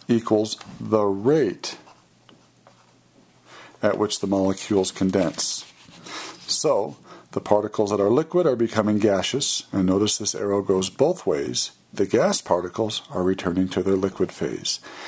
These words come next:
So this symbol means that they've reached what we call an equilibrium. So if we take a look at this picture here, this is a dome covering a beaker full of water.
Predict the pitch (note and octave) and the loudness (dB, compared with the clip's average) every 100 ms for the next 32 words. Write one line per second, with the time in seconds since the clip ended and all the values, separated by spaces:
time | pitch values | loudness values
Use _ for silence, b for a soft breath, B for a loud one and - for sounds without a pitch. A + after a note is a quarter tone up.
0 | B B - - E2+ G2+ A2 - B2+ C#3 | B B -6 -4 0 0 0 -4 0 0
1 | G#2+ F#2+ F#2+ G2+ - B B B G2+ F#2 | 2 2 2 0 -6 B B B -4 2
2 | F#2+ F#2+ F#2 G2 - G#2+ - A2 F2+ E2 | 2 4 2 0 2 2 2 0 -2 -2
3 | F2+ - - G2 F#2+ F#2 - F2 F2+ E2+ | -6 -8 -6 -2 0 -2 0 2 2 0
4 | D#2 - - B B B B B B - | -6 -6 -14 B B B B B B -4
5 | F#2+ F#2 G2 G2 F#2+ F#2 F#2 F2 E2 - | -2 0 0 0 0 0 -2 -2 -2 -2
6 | C#3+ - B2+ B2+ C#3 C3+ B B F#2+ G#2 | -2 -2 0 2 2 -2 B B -2 2
7 | F#2+ F#2 F#2 A2+ A2 G2 A2+ A#2 F#2+ F#2 | 0 0 2 2 4 0 -2 0 0 2
8 | F#2+ F#2 F#2 F2+ G2 F#2+ F#2 F#2+ - G2+ | 0 2 2 0 -2 -2 0 0 0 0
9 | A2 G#2 F2 G2 | 2 2 2 -2